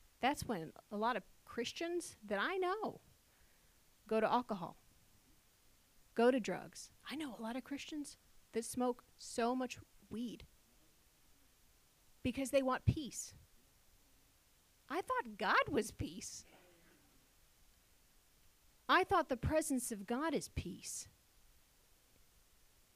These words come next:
But it's really normal. Really normal.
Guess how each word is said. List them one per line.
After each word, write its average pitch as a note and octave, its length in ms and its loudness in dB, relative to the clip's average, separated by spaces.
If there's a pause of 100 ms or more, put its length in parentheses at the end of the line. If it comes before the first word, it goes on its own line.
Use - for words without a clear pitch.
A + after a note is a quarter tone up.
(2250)
But A3 300 2 (500)
it's - 400 0 (380)
really A#3+ 420 -2
normal. G3 580 -6 (2000)
Really A3+ 380 2
normal. - 400 -12